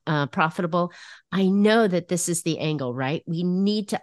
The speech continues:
understand what our marketing's doing for us, and the, and, and the tracking model is there. And I would encourage you to give Dave an opportunity to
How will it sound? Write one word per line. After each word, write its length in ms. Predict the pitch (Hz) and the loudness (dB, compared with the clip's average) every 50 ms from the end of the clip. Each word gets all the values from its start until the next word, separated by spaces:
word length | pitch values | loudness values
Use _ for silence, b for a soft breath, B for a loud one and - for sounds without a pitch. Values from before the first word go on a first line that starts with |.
| - | 0
understand 920 | 170 180 170 160 170 165 - - - - 170 156 147 135 123 120 123 139 143 | 0 2 2 2 0 -2 -4 -6 -2 0 0 0 0 0 -2 -4 -6 -8 -10
what 260 | 139 139 147 147 139 | -6 -4 -2 -2 0
our 80 | 147 143 | 0 0
marketing's 560 | 139 139 139 135 - 143 135 139 131 - - | 0 0 -2 -4 -4 -4 -2 -2 -2 -4 -4
doing 240 | - 143 143 139 131 | -4 -4 -2 -2 -4
for 260 | - - 139 135 135 | -4 -4 -4 -2 -4
us, 340 | 131 - - - - - B B B B B B B _ _ | -4 -6 -10 -16 -20 -20 B B B B B B B _ _
and 120 | - 147 151 | -4 -2 0
the, 160 | 156 147 - _ | 0 -2 -2 _
and, 220 | - 165 147 151 147 - _ - | -2 0 0 0 -2 -4 _ -4
and 160 | 165 151 147 | -2 -2 -2
the 40 | 143 | -2
tracking 520 | - - - 147 143 - - 151 147 143 | -4 -6 -6 -6 -6 -4 -4 -4 -2 -2
model 400 | 147 139 143 143 139 131 127 - | -2 -2 -2 -2 -4 -4 -6 -6
is 220 | - 135 131 117 - | -8 -8 -8 -8 -6
there. 360 | 139 123 113 110 110 107 - - | -6 -4 -4 -4 -6 -10 -10 -10
And 360 | - 139 135 135 135 135 127 - - | -8 -6 -4 -4 -4 -4 -6 -6 -6
I 140 | 135 139 | -6 -4
would 180 | 135 139 143 139 | -4 -4 -4 -4
encourage 520 | 143 139 131 - - 160 151 151 139 - | -4 -6 -6 -4 -2 -2 -2 -2 -2 -4
you 120 | 151 147 139 | -4 -6 -4
to 140 | - - 135 | -6 -8 -8
give 380 | 123 - 147 139 139 139 123 B B B B B B B B _ | -6 -4 -4 -2 -2 -4 -6 B B B B B B B B _
Dave 360 | - 170 156 156 151 156 151 - - | 0 2 4 4 4 4 2 0 -2
an 80 | 165 147 | -2 0
opportunity 960 | 147 143 143 - 147 - - - 175 170 165 165 160 156 156 156 151 151 147 | 0 0 -2 -4 -6 -6 -2 0 0 2 2 2 2 2 2 2 2 0 -2
to 540 | - - - - 147 139 139 135 135 135 | -4 -6 -6 -2 -2 0 0 0 -2 -2